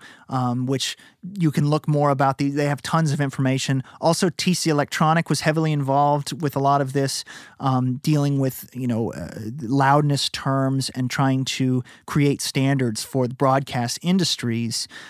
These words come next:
um, to help them better regulate the volume of things that come in. So you don't have this, like, weird competitive thing where, like, this show is competing with that show in terms of loudness, and this movie isn't, like,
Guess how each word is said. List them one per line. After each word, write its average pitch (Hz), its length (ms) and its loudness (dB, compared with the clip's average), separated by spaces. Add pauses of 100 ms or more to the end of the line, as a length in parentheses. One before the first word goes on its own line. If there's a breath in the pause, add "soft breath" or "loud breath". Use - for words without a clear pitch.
(160 loud breath)
um, 135 300 2
to 160 100 0
help 170 340 2
them 170 300 2
better 170 360 4
regulate 143 800 0 (440 loud breath)
the 143 300 2
volume 143 500 2
of 123 100 -2
things 139 300 0
that - 100 -6
come 139 260 -2
in. 147 240 0
So 139 320 0
you 139 120 -4
don't 156 180 2
have 151 280 2
this, 143 180 0
like, 131 240 -2 (220 loud breath)
weird 156 420 2
competitive 139 680 0
thing 143 460 0
where, 131 140 0
like, 123 320 -4 (340 loud breath)
this 147 540 0
show 131 400 2
is 123 100 0
competing 147 460 0
with 127 160 -2
that 139 260 0
show 120 320 0
in 123 140 -2
terms 131 320 -2
of 120 100 -4
loudness, 127 500 0
and 131 140 0
this 139 140 -2
movie 143 500 2
isn't, 131 220 -2
like, 123 240 -2